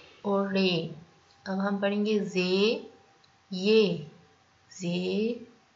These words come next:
ये, जे से जंजीर, ये नज़र आ रही है आपको तस्वीर में, ये से यालाबारी,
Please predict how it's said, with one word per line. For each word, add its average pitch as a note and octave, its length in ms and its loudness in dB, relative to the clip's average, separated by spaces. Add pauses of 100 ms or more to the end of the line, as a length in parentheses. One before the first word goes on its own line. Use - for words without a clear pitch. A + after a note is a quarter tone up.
(460)
ये, F#3+ 420 0 (1200)
जे F3 460 -4
से G3 480 -2 (560)
जंजीर, F3+ 880 0
ये G3 80 0
नज़र F#3+ 300 2
आ F#3+ 140 4
रही G#3+ 180 2
है B3 120 0
आपको A#3+ 160 -6
तस्वीर A#3 420 -2
में, C4+ 220 -4 (800)
ये F3+ 200 -2
से A3+ 460 0 (400)
यालाबारी, F#3 960 0